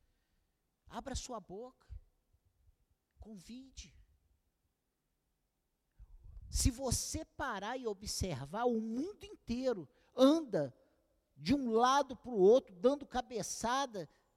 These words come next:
mas, e olha, eu digo que não é sem fé, eles têm fé, só que a fé deles é uma fé do, na coisa errada.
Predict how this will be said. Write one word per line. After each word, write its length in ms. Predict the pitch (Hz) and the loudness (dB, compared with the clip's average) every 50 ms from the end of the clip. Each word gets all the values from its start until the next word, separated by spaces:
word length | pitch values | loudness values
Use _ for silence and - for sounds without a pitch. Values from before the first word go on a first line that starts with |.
| _ _ _ _ _ _ _ _ _ _ | _ _ _ _ _ _ _ _ _ _
mas, 440 | 294 349 349 349 269 220 - - - _ _ _ _ _ _ _ _ _ _ _ _ _ | -2 -2 -2 -2 -2 -6 -12 -14 -18 _ _ _ _ _ _ _ _ _ _ _ _ _
e 140 | - 320 349 | -14 -6 -2
olha, 440 | 349 330 294 220 160 135 101 90 73 _ _ _ _ _ _ _ _ | 0 2 2 0 -2 -6 -8 -10 -16 _ _ _ _ _ _ _ _
eu 220 | - 262 320 339 330 | -10 -6 -6 -6 -6
digo 600 | 240 185 190 220 302 370 349 247 220 156 131 - - _ _ _ _ | -4 0 2 4 6 6 4 4 2 -2 -2 -4 -10 _ _ _ _
que 140 | _ - 330 | _ -2 0
não 240 | 330 349 339 294 262 | 0 0 0 0 0
é 100 | 302 311 | 0 0
sem 300 | - - - 330 330 330 | 0 0 0 -2 -2 -4
fé, 300 | - - - 247 277 302 | -8 -6 -2 0 2 2
eles 240 | 330 311 233 - - | 0 0 -6 -6 -6
têm 160 | 320 330 339 | -6 -6 -8
fé, 340 | - - - 277 269 311 330 | -8 -10 -6 -4 -2 -2 -2
só 180 | 320 - 320 | -2 -2 -4
que 80 | 311 - | -2 -2
a 60 | 302 | -4
fé 240 | - - - 302 302 | -4 -2 -2 -2 -2
deles 400 | 247 202 226 254 330 349 294 - | -2 0 -2 -2 -2 -2 -2 0
é 60 | 320 | 0
uma 180 | 302 311 302 262 | 0 0 -2 -4
fé 460 | - - - - 254 277 302 302 302 _ _ - _ _ _ _ _ _ _ _ _ _ _ _ _ _ _ _ _ _ _ _ - 311 370 | -6 -6 -4 -2 0 0 0 -2 -4 _ _ -20 _ _ _ _ _ _ _ _ _ _ _ _ _ _ _ _ _ _ _ _ -14 -8 -4
do, 300 | 415 415 381 285 269 269 302 | -2 -2 -4 -4 -8 -10 -8
na 60 | 320 | -8
coisa 300 | 311 - 320 320 320 - | -8 -6 -6 -6 -4 -4
errada. 580 | 330 330 - - 311 311 330 359 359 - - 214 | -4 -4 -6 -6 -10 -10 -10 -12 -12 -14 -14 -16